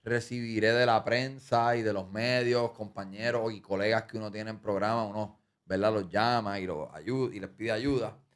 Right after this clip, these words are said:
Y hubo una reportera que sacó ovarios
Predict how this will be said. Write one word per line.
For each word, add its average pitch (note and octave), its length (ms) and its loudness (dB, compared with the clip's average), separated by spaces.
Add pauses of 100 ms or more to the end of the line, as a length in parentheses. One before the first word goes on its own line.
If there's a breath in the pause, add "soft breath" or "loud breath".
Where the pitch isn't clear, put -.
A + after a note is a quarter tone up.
(540)
Y E3+ 180 -2
hubo A#3 440 12 (180)
una C#4 300 12
reportera G#3 1700 12 (1600)
que C3+ 160 6
sacó D3 580 10
ovarios E3 1000 12